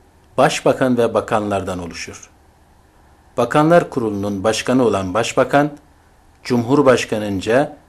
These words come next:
Türkiye Büyük Millet Me-, Min-, Türkiye Büyük Millet Meclisi üyeleri arasından atanır. Bakanlar ise Türkiye Büyük Millet Meclisi üyeleri veya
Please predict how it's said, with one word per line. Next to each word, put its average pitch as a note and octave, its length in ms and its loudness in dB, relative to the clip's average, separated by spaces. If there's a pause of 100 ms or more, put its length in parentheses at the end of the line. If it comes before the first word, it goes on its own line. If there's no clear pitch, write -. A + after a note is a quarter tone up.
(120)
Türkiye C#3 480 -2
Büyük B2+ 240 -2
Millet A#2 380 -2
Me-, G2 360 -6
Min-, A2+ 200 -4 (200)
Türkiye B2 360 -4
Büyük B2+ 220 -2
Millet A#2+ 300 0
Meclisi G2+ 400 -6
üyeleri G2 380 -6
arasından F#2+ 440 -8
atanır. F2+ 460 -12 (520)
Bakanlar F3+ 440 2
ise C3+ 420 -2 (260)
Türkiye D3 360 -2
Büyük C3+ 220 -2
Millet A#2+ 220 -2
Meclisi A2 400 -4
üyeleri D3 580 2 (420)
veya A#2 540 4